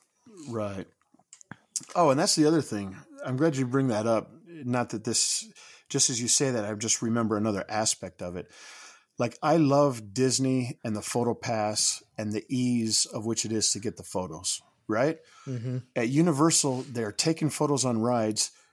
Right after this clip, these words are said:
Speaker 1: you go up there and they've got it like Disney used to, where you, there,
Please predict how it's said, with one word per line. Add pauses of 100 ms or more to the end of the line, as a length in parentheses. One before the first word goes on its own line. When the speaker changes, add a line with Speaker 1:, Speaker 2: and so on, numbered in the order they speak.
(280)
Speaker 1:
you
go
up
there
and
they've
got
it
like (280)
Disney
used
to, (240)
where (360)
you, (200)
there,